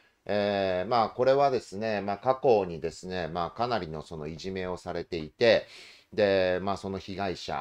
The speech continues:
あー、の方もですね、まあ、被害を受けた人のね、この記事をですね、この見たんですけど、ロッキングオンジャパンに載っていたも、まあ、それは千九百九十五年なんですよね。で、これはかなり、まあ、確かにひどいことだなというふうに私も思いました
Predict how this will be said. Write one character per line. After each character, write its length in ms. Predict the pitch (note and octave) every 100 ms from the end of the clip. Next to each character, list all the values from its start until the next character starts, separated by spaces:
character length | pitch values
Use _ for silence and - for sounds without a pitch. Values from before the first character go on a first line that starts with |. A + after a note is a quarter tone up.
| -
あ 300 | E2+ D#2 D2+
ー、 20 |
の 160 | D2+ D2
方 240 | E2 F#2
も 120 | D#2+
で 100 | C#2
す 140 | C#2+ -
ね、 220 | F#2 D2+ C2+
ま 320 | F#2 C#2 C#2
あ、 140 | G#2+ G2
被 160 | -
害 160 | A#2+ F2
を 60 |
受 100 | F#2+
け 60 | A#2+
た 80 | D#2+
人 180 | - F2
の 100 | D#2
ね、 160 | D3
こ 120 | - G2
の 320 | F2+ E2 D2+ _ _ _ -
記 120 | A#2+
事 200 | G2+ G2
を 100 | D2+
で 120 | D2
す 140 | -
ね、 220 | F2 E2+ D2+
こ 140 | E2
の 220 | D#2+ D#2
見 180 | D2+ G#2
た 160 | - D#3
ん 140 | D#2+
で 80 | C#2+
す 100 | -
け 100 | E2
ど、 120 | D2
ロ 80 | F2
ッ 100 | F2
キ 120 | F#2
ン 60 | F2+
グ 60 |
オ 60 | E2+
ン 60 | F2
ジ 80 |
ャ 40 | F2
パ 140 | F2+
ン 60 | D2+
に 40 |
載 80 | D#2
っ 40 |
て 120 | D2 E2+
い 80 |
た 80 | D2
も、 160 | D2 D2 _ _ -
ま 100 | D#3+
あ、 20 |
そ 120 | F#3+
れ 60 | F#3
は 60 |
千 140 | F3+ F3
九 120 | A2
百 60 | -
九 120 | G#2+
十 140 | D#2+
五 160 | D#2 E2+
年 200 | E2+ D2+
な 140 | D2
ん 80 | G#1
で 80 | D2
す 120 | -
よ 80 | C#3+
ね。 200 | G#3 G3 - - _
で、 100 | B2
こ 160 | - D3+
れ 60 |
は 80 | F#3
か 220 | F3+ D#3+
な 140 | F#3+ F#3+
り、 160 | B2
ま 140 | G2+ A2+
あ、 60 |
確 200 | A2 B2+
か 80 | -
に 60 | G2
ひ 120 | G2+
ど 80 | A#2+
い 60 |
こ 120 | G2 F#2
と 120 | G#2
だ 140 | F2+
な 180 | G2 G2+
と 160 | - D#2+
い 80 |
う 60 | F#2
ふ 80 | G2+
う 80 | G#2
に 80 |
私 360 | D#2 D#2+ G2 -
も 160 | F#2 D#2+
思 180 | G#2 A#2
い 40 |
ま 160 | A2 A2
し 160 | -
た 140 | -